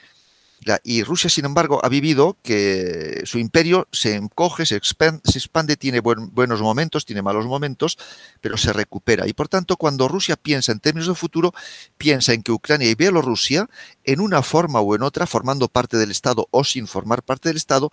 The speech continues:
estén incorporados en su espacio de poder.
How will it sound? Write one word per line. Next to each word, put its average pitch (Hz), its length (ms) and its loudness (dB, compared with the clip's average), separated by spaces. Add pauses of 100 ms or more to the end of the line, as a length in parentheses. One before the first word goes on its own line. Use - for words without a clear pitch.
(220)
estén 123 300 0
incorporados 110 720 0 (640)
en 110 240 -2
su 104 320 -6
espacio 107 500 -2
de 92 80 -4
poder. 87 400 -4